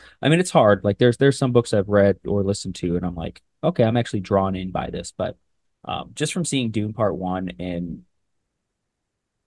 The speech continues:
seeing it on a big screen, it's kinda hard for me to kind of want to go backwards now and read a book. But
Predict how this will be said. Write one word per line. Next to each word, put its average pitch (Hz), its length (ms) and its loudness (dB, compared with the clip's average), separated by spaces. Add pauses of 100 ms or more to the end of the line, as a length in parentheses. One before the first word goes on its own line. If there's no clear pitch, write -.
(260)
seeing 147 260 0
it 135 60 4
on 104 100 0
a 98 40 -2
big 98 220 2
screen, 92 480 -6 (420)
it's 110 220 -4
kinda 107 220 -6
hard 101 260 0
for - 120 -14
me 98 120 -8
to 101 140 -10
kind 98 240 -12
of 95 160 -8 (920)
want 104 360 -2
to 110 100 -6
go 101 140 4
backwards 98 580 -2
now 101 420 -8 (560)
and 120 200 -4
read 120 160 0
a 120 60 2
book. 127 380 2
But 175 280 6